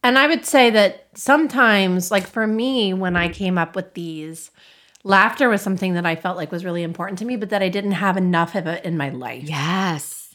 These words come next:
Speaker 1: And so
Speaker 2: Mm-hmm.
Speaker 1: sometimes that's where values can be really helpful because it's like,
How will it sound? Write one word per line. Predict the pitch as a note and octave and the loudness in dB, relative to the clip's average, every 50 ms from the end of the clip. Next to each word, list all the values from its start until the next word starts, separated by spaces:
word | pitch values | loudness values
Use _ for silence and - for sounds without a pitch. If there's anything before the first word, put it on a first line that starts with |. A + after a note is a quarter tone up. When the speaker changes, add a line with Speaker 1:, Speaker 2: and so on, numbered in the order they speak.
| _ _ | _ _
Speaker 1:
And | - G3+ G#3+ | -2 0 2
so | G#3 A3+ | 2 2
Speaker 2:
Mm-hmm. | G3+ F#3+ | 2 4
Speaker 1:
sometimes | F#3+ - - B3+ C4 C4+ C4+ B3+ G#3+ | 2 4 4 4 2 0 0 2 2
that's | G#3+ G3 G3 - | 2 2 2 2
where | G#3+ F#3+ F3+ | 0 0 2
values | F#3 F3 E3+ E3+ F3 F#3 F3+ F3+ - | 4 4 4 4 2 0 -2 -4 -6
can | - F3+ D#3+ | -6 -6 -4
be | E3 E3 | -4 -4
really | E3 E3 D3+ D3+ C#3 | -4 -4 -4 -4 -4
helpful | C3+ - B3 C#4 C4+ - - - G3 F3 E3 E3+ D#3+ D#3 | -2 0 0 0 0 -2 -6 -4 -2 -2 0 -2 -2 -4
because | G#3 G3+ F#3 - F#3 F3 F3 F3 | -6 -8 -6 -4 -6 -4 -4 -6
it's | D#3+ - - | -8 -6 -4
like, | D#3+ D#3 D3+ D3+ D3+ - | -2 -2 -2 -4 -6 -12